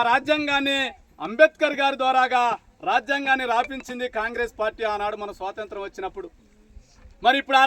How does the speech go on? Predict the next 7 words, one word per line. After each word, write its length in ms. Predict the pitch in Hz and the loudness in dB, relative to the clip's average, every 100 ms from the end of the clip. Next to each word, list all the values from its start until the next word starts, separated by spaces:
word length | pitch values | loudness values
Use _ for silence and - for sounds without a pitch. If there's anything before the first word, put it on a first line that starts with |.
| 262 | 6
రాజ్యాంగాన్ని 560 | 277 294 302 294 294 277 | 2 0 0 0 0 -4
మొత్తం 260 | - 330 330 | 0 2 2
కూడా 200 | 320 311 302 262 - _ - 170 | 2 4 4 2 -2 _ -10 0
లేకుండా 360 | 254 294 302 285 | 0 0 -4 0
చేయాలి, 400 | 269 269 269 269 269 226 _ - _ 156 226 | 4 8 8 8 4 2 _ -20 _ 0 4
ఆర్ఎస్ఎస్ 540 | 302 311 - 294 269 | 6 4 2 -4 -4
సిద్ధాంతాన్ని 720 | 262 214 269 277 277 269 262 | -6 2 2 2 2 2 2